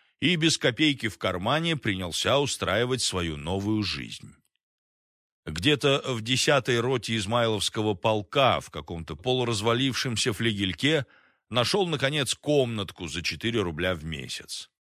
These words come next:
Четыре аршина ширины, три длины, потолок рукой достать можно. Со входа выше, к другому концу ниже. Пол под ногами ходит. Выход на маленькую вонючую лестничку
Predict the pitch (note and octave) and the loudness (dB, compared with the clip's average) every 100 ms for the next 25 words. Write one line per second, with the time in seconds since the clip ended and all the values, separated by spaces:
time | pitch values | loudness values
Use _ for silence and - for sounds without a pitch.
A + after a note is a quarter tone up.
0 | _ _ _ _ - G#2+ F3+ D3+ B2+ - | _ _ _ _ -6 -2 2 4 4 0
1 | A2+ F#2+ E2 F#2+ D#2+ E2+ C3+ D#3 - G2+ | -4 -6 -6 -4 -2 -2 -2 -2 -2 -4
2 | G2 E2 C#2+ C2+ F2 C3 - _ - _ | -4 -4 -8 -4 0 0 -2 _ -20 _
3 | B2+ A#2+ A#2 C3+ - A#2+ - F#2+ D#2 C#2+ | -2 0 0 0 -2 -6 -4 -4 -2 -4
4 | - C2+ A#1+ A#1+ - G1+ - _ _ _ | -4 -6 -8 -12 -12 -16 -20 _ _ _
5 | _ _ _ - C#3+ - D3+ A#2+ F#2+ G2+ | _ _ _ 0 0 2 0 2 0 0
6 | E3+ - D#3+ A#2+ F2+ E2 A2 C3 G#2 F2 | 0 0 -2 -4 -6 -4 -2 -4 -4 -6
7 | D#2 F#2+ G2+ - E2 C#2+ C2 A#1+ A#1 _ | -4 -4 -4 -6 -8 -8 -10 -12 -14 _
8 | _ _ _ - D3 D#3+ D#3+ C#3+ C#3 A#2+ | _ _ _ 4 4 4 0 0 2 4
9 | C3 C3 - C3 A#2 A2+ - _ _ _ | 2 0 -2 0 0 -2 -4 _ _ _
10 | _ _ _ - - E3+ D#3+ E3 A#2 G#2+ | _ _ _ -6 2 4 4 0 0 2
11 | B2 C#3 B2 B2+ A#2 G#2+ A#2 A2+ B2 A#2+ | 2 2 0 0 2 2 0 -2 0 2
12 | G#2+ G2 F2+ G2 E2+ - F2+ D2 | 2 2 0 -6 -8 -6 -6 -6